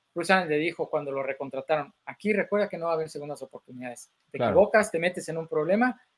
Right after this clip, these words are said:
Speaker 1: no vas a estar en el equipo". Entonces, seguramente mi lectura es, a lo mejor se le ocurrió la brillante idea de comprar el certificado,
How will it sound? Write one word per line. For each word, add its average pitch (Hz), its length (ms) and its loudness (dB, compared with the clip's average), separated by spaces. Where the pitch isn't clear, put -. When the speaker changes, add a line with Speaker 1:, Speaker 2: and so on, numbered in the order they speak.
Speaker 1:
no 190 80 2
vas 208 120 2
a 214 40 -2
estar 220 240 2
en 214 60 0
el 214 100 2
equipo". 208 340 -10
Entonces, 175 340 -4
seguramente 226 1120 8
mi 208 220 6
lectura 202 400 4
es, 185 240 0
a 147 80 -2
lo 143 80 -4
mejor 196 320 -2
se 190 100 2
le 156 80 0
ocurrió 147 420 4
la 262 140 6
brillante 175 480 0
idea 165 180 2
de 180 120 0
comprar 151 340 -4
el 156 60 -6
certificado, 151 720 -6